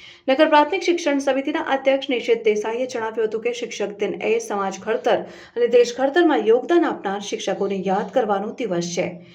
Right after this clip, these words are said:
વડોદરામાં વરસાદે સર્જેલી તારાજીમાં શિક્ષકોએ અહમ ભૂમિકા અદા કરી પૂરગ્રસ્તોને કીટ વિતરણ કરી સહાય પૂરી પાડવામાં આવી. તેમની આ સરાહનીય કામગીરીને બિરદાવવામાં આવી છે. આવા તમામ શિક્ષકોને નસ-, મસ્તક વંદન કરી તેમનું અભિવાદન કરવાનો આ દિવસ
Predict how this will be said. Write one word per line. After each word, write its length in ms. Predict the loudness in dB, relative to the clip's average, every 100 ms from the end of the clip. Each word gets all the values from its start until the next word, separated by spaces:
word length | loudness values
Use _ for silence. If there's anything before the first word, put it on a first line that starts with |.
| -20 -20 _
વડોદરામાં 460 | 6 6 4 2 0
વરસાદે 380 | 0 0 -2
સર્જેલી 460 | -2 -2 0 -2 -4
તારાજીમાં 640 | -4 -4 -4 -4 -6 -6
શિક્ષકોએ 540 | -8 -10 -8 -6 -4 -4
અહમ 300 | -6 -10 -8
ભૂમિકા 440 | -8 -6 -6 -8 -8 -8
અદા 200 | -6 -4
કરી 300 | -2 -2 -2
પૂરગ્રસ્તોને 720 | -2 -2 -2 -4 -2 -2 -2
કીટ 280 | 0 0 0
વિતરણ 380 | -2 0 -2 -2 -12 -20 -2
કરી 220 | 2 4 2
સહાય 380 | 4 4 4
પૂરી 180 | 2 0
પાડવામાં 540 | -2 -6 -4 -4 -4 -6
આવી. 320 | -6 -6 -10 -14 -20 -20 -4
તેમની 260 | 2 2 2
આ 120 | 0
સરાહનીય 560 | 0 0 0 -2 -4 -4
કામગીરીને 500 | -2 -2 -4 -6 -4
બિરદાવવામાં 560 | -4 -4 -4 -4 -6
આવી 140 | -6 -6
છે. 220 | -6 -6 -6
આવા 300 | -4 -4 -2
તમામ 360 | -4 -6 -4 -6
શિક્ષકોને 480 | -8 -8 -6 -6 -6
નસ-, 300 | -8 -10 -6
મસ્તક 520 | -4 -4 0 -2 -2 -10 -18 -20 -2
વંદન 340 | 4 6 6 4
કરી 160 | 2 4
તેમનું 280 | 2 2 0
અભિવાદન 600 | 0 0 2 2 2 -2
કરવાનો 340 | -2 -2 -4
આ 300 | -6 -2 -2
દિવસ 360 | -2 -2 -4